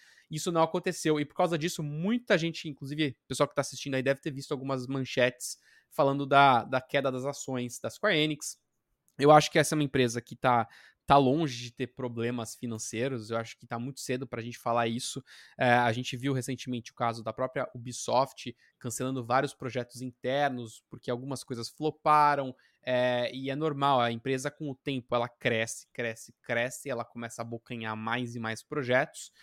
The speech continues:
e aí esses projetos não dão certo, quando a empresa cresce demais, as coisas fogem um pouco do controle,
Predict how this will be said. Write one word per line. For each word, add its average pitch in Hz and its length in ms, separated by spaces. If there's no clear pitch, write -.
e 151 160
aí 143 280
esses 143 160
projetos 131 400
não 139 160
dão 156 120
certo, 147 540
quando 147 180
a - 40
empresa 135 240
cresce 131 280
demais, 139 380
as 131 80
coisas 127 260
fogem 127 320
um 127 40
pouco - 240
do 131 100
controle, 151 580